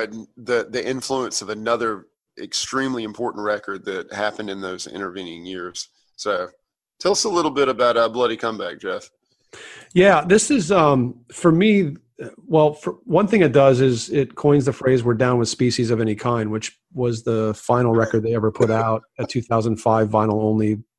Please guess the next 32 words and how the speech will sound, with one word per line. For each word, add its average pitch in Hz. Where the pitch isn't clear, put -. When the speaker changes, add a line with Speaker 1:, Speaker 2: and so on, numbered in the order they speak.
Speaker 2:
remix 110
album. 101
So -
anyway, 113
that's, 113
that's 120
a -
little 107
bit 104
of 98
trivia, 110
but 110
my 135
favorite 151
part 131
of 117
this -
song, 110
well, 151
the 165
whole 196
song 139
is 113
a 107
highlight 110
from 120
the 113
album, 104
but 120
the, 127
the 131
break 147